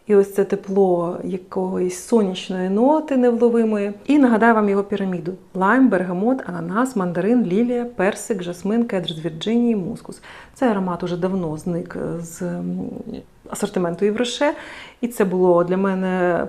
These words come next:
певний час, е, дещо сумною подією. І от несподівано цього літа я знайшла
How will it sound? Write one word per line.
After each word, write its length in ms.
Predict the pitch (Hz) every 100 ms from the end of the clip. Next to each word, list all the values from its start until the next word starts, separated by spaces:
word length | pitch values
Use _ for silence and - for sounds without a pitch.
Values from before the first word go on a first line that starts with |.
| -
певний 340 | 190 165 165
час, 640 | 165 - - - - -
е, 220 | 170 170 165 - - -
дещо 600 | 165 156 151 180 180 -
сумною 500 | - 233 226 190 160
подією. 600 | - 196 254 294 269 254 - -
І 80 | 254
от 120 | 294
несподівано 540 | 247 233 220 277 269 226
цього 260 | 208 196
літа 300 | 208 277 294
я 140 | 214 196
знайшла 560 | 185 185 - 214 214